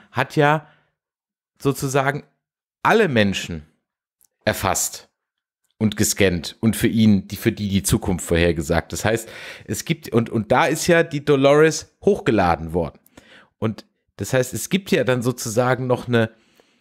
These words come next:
noch so eine zweite Datenbank, oder die ist vielleicht mit der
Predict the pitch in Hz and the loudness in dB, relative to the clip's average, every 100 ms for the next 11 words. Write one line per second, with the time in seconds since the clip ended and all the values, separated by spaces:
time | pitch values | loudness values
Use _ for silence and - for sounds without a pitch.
0 | _ - 117 110 120 113 - 123 208 233 | _ -4 -2 0 2 2 0 0 0 0
1 | 156 117 101 - 101 95 87 85 - _ | 0 0 0 -4 -8 -8 -10 -14 -20 _
2 | 107 117 120 131 - 120 120 120 110 117 | -4 -4 -4 -8 -6 -2 -2 -2 -8 -2
3 | 120 | 0